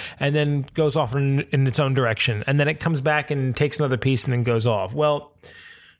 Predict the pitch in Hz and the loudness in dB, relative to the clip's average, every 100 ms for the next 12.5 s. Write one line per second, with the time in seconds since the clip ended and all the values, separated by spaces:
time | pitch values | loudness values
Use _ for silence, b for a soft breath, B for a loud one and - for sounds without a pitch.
0 | - 143 - 247 240 - 220 165 131 151 | -4 0 2 2 2 0 0 0 2 0
1 | 147 - 226 202 170 151 139 139 135 104 | 2 2 2 0 -2 0 0 2 0 -2
2 | 104 120 160 127 127 - 139 131 107 107 | -4 0 2 2 0 0 0 0 0 -2
3 | 107 117 107 101 104 101 104 95 95 95 | -4 -4 -4 0 0 0 -2 -2 0 0
4 | 113 92 90 95 _ _ _ _ _ - | 0 -2 -4 -6 _ _ _ _ _ -2
5 | 117 107 104 104 - - 127 - 175 135 | 0 0 0 0 -2 -4 -4 0 0 0
6 | 117 127 110 107 139 131 117 113 104 B | 0 0 -2 0 0 0 0 0 -2 B
7 | B B B - 170 143 131 - - 165 | B B B -2 0 2 2 0 2 0
8 | 147 131 123 - - - 156 147 131 123 | 2 -2 -4 -4 -2 -2 0 0 0 -2
9 | 131 117 117 131 156 190 220 196 170 143 | -4 -2 -2 -2 0 0 0 0 -2 0
10 | 139 - - 180 170 139 - 170 160 - | 0 0 -4 0 0 -2 -2 -2 -2 -2
11 | 247 196 175 143 139 156 233 240 180 175 | -2 0 0 2 2 2 0 0 0 0
12 | 160 202 151 135 127 | 2 2 2 0 -2